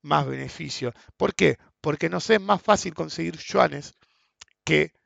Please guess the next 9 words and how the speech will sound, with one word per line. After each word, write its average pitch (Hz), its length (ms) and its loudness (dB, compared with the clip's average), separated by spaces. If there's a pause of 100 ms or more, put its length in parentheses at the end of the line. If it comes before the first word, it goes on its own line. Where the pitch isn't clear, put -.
(120)
mendigar 156 800 2
dólares. 107 720 -10 (1120)
Los 143 260 0
yuanes 190 300 6
los 165 140 0
podemos 165 340 0
conseguir 151 480 -4
como 139 260 -8
gobierno 202 580 0